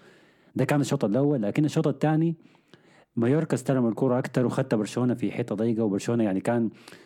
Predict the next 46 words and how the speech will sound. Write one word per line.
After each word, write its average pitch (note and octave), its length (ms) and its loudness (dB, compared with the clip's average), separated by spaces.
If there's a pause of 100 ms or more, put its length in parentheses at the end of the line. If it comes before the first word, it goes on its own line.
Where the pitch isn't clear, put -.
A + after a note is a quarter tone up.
(440)
يعني A2 220 0
تعب D#3 320 2
برشلونة A#2+ 360 2
عشان G#2+ 240 0 (180)
يتم A#2+ 540 0
الكرة B2 360 2
من A2 160 2
غير، A#2+ 300 2 (260)
آه، F2+ 500 -10 (680)
من A2+ 100 0
غير C3 140 2
ما B2+ 100 2
يخش C3 220 0
فيه B2+ 200 2
هدف. C#3+ 400 -2
وحتى A#2 380 -2
لحد A#2 280 0
آخر B2+ 320 0
لحظة B2 460 -2 (880)
رجل G#2 280 2
المباراة G#2+ 440 2
بغير G#2+ 260 2
منازع G#2+ 400 2
اللي F#2 140 2
هو A2 140 2
تير G#2 200 0
شتيجن A2+ 360 2
طلع B2 280 0
كورة. C3 420 0 (520)
أنا C#3+ 140 2
ما D3 140 2
عارف، C3+ 380 0
أنا C#3+ 200 -2
ما D3+ 120 2
عارف C#3 220 0
تير B2+ 140 0
شتيجن B2 300 0
يطلعها G#2+ 340 -2
كيف F#2+ 260 -6
يعني. F#2+ 140 -8
حتى B2+ 240 -4
تير B2 180 0
شتيجن B2+ 300 -2
في B2+ 100 -4
أحسن B2 260 -4
أيامه C3 400 -2